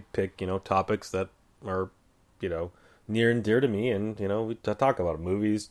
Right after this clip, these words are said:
television, wrestling, sports, U F C, um, video games, whatever. Um, so that's what it's mostly been since that time, so that's been over three years at this point. Um, and more recently, I've kind of more main, I mean,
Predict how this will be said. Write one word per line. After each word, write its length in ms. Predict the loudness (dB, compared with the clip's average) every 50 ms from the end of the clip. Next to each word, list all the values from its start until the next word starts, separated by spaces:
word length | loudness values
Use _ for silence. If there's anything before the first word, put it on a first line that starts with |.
| _
television, 600 | -2 0 2 2 4 4 2 2 2 0 -2 -2
wrestling, 540 | 0 -2 -2 -2 -2 -4 -2 -2 -2 -4 -6
sports, 640 | -10 -10 -8 -6 -4 -4 -4 -6 -10 -16 -18 -18 -14
U 200 | -8 -4 -4 -4
F 80 | -4 -4
C, 420 | -8 -8 -6 -6 -4 -4 -6 -8 -10 -14 -20 -20 -20 -20 -20 -20 -20 -20 _ _ -10
um, 420 | -6 -4 -4 -2 -4 -4 -6 -8 -4
video 260 | -2 0 0 0 0
games, 380 | 0 -2 -2 -2 -4 -4 -2
whatever. 380 | -2 0 0 2 0 -2 -4 -8 -12 -18 -20 -20 -20 -8 _ 10
Um, 480 | 12 12 12 12 12 12 10 6 0 -4 2
so 100 | 8 10
that's 160 | 10 10 10
what 140 | 10 8 8
it's 140 | 6 6 8
mostly 320 | 10 10 10 10 6 2
been 260 | 4 4 4 4 2
since 400 | 0 -2 0 0 0 -2 -4 -8 -14 _ _ _ -20 -20 _ 2
that 260 | 2 2 2 2 0
time, 320 | 0 0 2 2 2 0
so 120 | -2 -2 0
that's 240 | 0 0 0 -2 -8
been 300 | -8 _ -2 0 2 2
over 200 | 2 2 0 -2
three 240 | -2 0 0 2
years 260 | 2 4 4 2 2 0
at 80 | 0
this 140 | -2 -2 -4
point. 340 | -4 -6 -6 -6 -6 -6 -8 _ _ -4
Um, 440 | 0 2 2 2 2 0 -2 -4 -6 -8 _ _ -20 -20 -20 -20 -20 _ _ _ _ _ 0
and 120 | 2 4
more 140 | 6 8 8
recently, 400 | 8 8 6 6 6 6 6 8
I've 340 | 8 8 6 4 0 -12 -6
kind 220 | -2 0 2 2 2
of 260 | 0 -2 -4 -10 -16 -20 _ _ _ _ _ _ _ _ _
more 300 | 0 4 4 6 6 6
main, 320 | 6 4 4 4 2 0 0
I 100 | 2 4
mean, 180 | 4 4 2 0